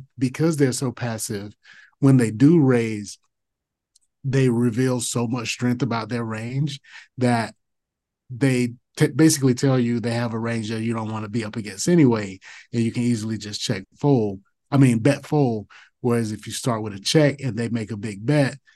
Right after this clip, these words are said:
you're gonna be compelled to call with a hand like this. And so you don't kinda, I don't know the right word for it, but you, you don't, you don't define their range as strong,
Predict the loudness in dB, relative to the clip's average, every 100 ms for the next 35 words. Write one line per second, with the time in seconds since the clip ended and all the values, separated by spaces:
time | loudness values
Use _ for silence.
0 | _ _ -4 -2 2 2 2 0 -2 -4
1 | -4 -4 -6 -8 -6 -4 -2 -2 0 2
2 | 2 2 2 0 -2 -4 -10 _ _ _
3 | _ -4 -2 -2 0 0 2 0 0 -4
4 | -8 _ _ -6 -2 -2 -4 -6 -12 -16
5 | _ _ _ _ _ _ -6 -2 0 -2
6 | -4 -6 -4 -4 -4 -4 -2 -2 0 0
7 | 2 4 4 4 6 6 6 2 0 -2
8 | -2 -2 -6 -6 -6 -6 -6 -6 -8 -12
9 | -16 _ _ _ _ -10 -4 -4 -2 -6
10 | -4 -4 -2 -2 -4 -6